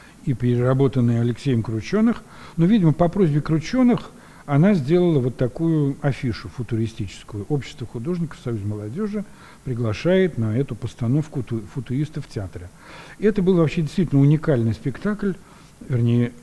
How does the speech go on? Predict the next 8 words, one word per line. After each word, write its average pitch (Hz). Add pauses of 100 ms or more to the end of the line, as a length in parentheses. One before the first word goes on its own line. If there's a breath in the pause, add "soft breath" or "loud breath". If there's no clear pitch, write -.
(140)
два 127
спектакля. 107
Второй 135
был 120 (1080)
не 135
такой, 131
может, 107
авангардный, 131